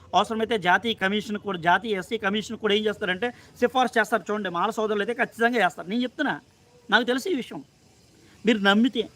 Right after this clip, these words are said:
నేను ఎంత క్లియర్గా చెప్తున్నా, ఎంత క్లారిటీగా చెప్తున్నా, చాలామంది అభ్యర్థులకి తెలియాలండి. అదేందా? నేను నోటిఫికేషన్ రావాలి కానీ ఇబ్బందులు ఉండకూడదు.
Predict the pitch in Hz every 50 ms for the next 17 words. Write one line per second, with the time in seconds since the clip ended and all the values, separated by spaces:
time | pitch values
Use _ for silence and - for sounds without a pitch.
0 | _ 208 190 208 226 220 202 202 - - - - 247 233 247 277 254 285 240 240
1 | 240 - 226 220 214 196 226 233 208 202 220 240 226 247 240 214 214 - 233 196
2 | 165 - - - - - 214 202 226 247 247 262 240 226 214 196 240 196 247 247
3 | 226 269 247 233 - 214 208 214 214 175 156 139 131 127 131 - - - - -
4 | - - _ _ _ _ - 202 196 254 240 233 247 247 214 220 214 185 175 180
5 | 196 247 214 240 - 277 - 262 220 190 190 208 214 233 202 180 - - 233 254
6 | 277 262 208 170 170 262 269 254 233 226 233 233 240 196 160 139